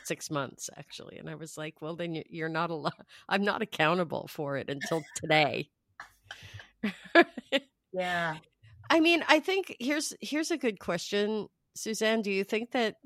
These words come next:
Speaker 1: I mean, like, honestly, think about this a minute before you answer. Can you really teach somebody to be a better kisser?
Speaker 2: Ooh, oh, it's a good que-,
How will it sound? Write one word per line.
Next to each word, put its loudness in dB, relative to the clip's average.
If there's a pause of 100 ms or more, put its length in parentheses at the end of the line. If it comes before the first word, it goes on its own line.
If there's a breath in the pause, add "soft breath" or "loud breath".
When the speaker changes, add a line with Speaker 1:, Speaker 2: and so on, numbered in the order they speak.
(540)
Speaker 1:
I 8
mean, 4
like, 6
honestly, 2 (220)
think 0
about -6
this -8
a -10
minute -10
before -4
you -4
answer. -4 (720 loud breath)
Can 2
you 0
really 0
teach -8
somebody -6
to -8
be -10
a -10
better -12
kisser? -16 (1500 loud breath)
Speaker 2:
Ooh, -4 (580 loud breath)
oh, -2
it's -6
a -8
good -10
que-, -10